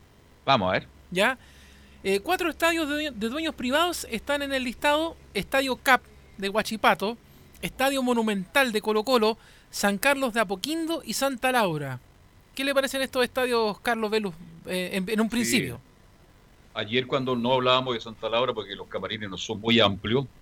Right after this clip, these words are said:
Speaker 3: pero Santa Laura tiene que estar para jugar un partido ahí, ningún problema. Así que bienvenido el hermoso Estadio Santa Laura.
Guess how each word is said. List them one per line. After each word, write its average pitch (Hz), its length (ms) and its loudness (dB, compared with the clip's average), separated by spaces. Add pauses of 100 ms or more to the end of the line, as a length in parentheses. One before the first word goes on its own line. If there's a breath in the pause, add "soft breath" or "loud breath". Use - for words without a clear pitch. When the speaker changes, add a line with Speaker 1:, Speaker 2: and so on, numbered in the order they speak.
Speaker 3:
pero 90 260 4
Santa 92 300 0
Laura 95 240 6
tiene 92 200 2
que - 80 -8
estar - 320 -4 (220)
para 85 180 0
jugar 92 240 2
un 107 100 4
partido 92 480 2
ahí, 95 320 4 (140)
ningún 90 280 -2
problema. 92 340 4
Así 87 180 0
que 87 100 -2
bienvenido 110 880 6 (380)
el 95 100 -6
hermoso 123 640 0 (360)
Estadio 101 320 0
Santa 90 260 -2
Laura. 82 280 0